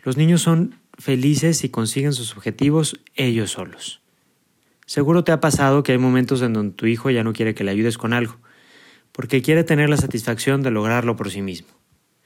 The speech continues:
Estemos muy atentos para aplaudirle todos sus logros.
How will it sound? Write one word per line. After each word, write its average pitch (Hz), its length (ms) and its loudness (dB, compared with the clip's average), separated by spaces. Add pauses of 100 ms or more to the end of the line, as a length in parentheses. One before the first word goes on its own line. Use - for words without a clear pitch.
(500)
Estemos 120 420 -4
muy 131 180 0
atentos 135 520 -2
para 107 200 -6
aplaudirle 131 680 -2
todos 120 280 -2
sus 95 180 -12
logros. - 500 -14